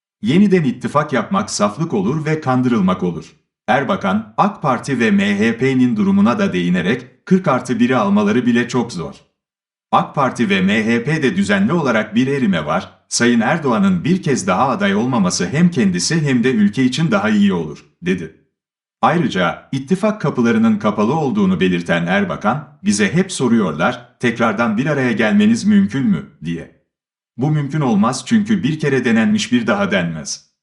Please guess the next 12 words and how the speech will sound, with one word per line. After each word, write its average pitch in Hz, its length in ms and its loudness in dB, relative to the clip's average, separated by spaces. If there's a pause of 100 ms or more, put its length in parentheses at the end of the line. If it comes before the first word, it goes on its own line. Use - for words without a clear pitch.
Maalesef 131 640 0
bu 156 80 -2
sözlerinde 143 680 0
durmadılar. 98 720 -4 (120)
"Bundan 190 340 4
sonrası 117 580 0
bir 190 160 2
kere 147 260 0
iyi 139 240 0
niyetle 117 400 2
bunu 202 160 4
yaptınız, 107 640 -2